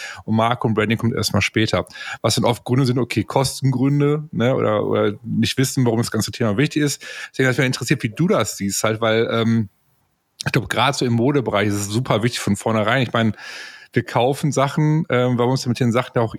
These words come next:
identifizieren wollen. Also heißt, ähm, wenn ich jetzt bei dir einen Pullover kaufe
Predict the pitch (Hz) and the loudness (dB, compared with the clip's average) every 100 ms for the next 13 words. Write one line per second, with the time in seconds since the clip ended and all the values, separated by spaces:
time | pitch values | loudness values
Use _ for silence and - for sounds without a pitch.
0 | - 131 127 - 123 - - 165 143 113 | -2 0 0 -2 -4 -4 0 2 2 2
1 | 101 101 92 87 92 _ 120 110 107 117 | 2 2 2 0 -4 _ -4 -2 0 0
2 | 113 - 113 110 110 104 101 - - _ | 0 -4 0 2 2 2 0 -6 -14 _
3 | - 120 - 123 - - _ - 107 - | -4 0 0 -2 -4 -10 _ -20 -18 -18
4 | _ - 113 196 214 180 165 143 - 151 | _ -6 -2 2 2 0 -2 -4 0 2
5 | 175 147 104 - 117 104 - 95 95 127 | 2 2 0 -2 -2 0 0 -2 -2 -6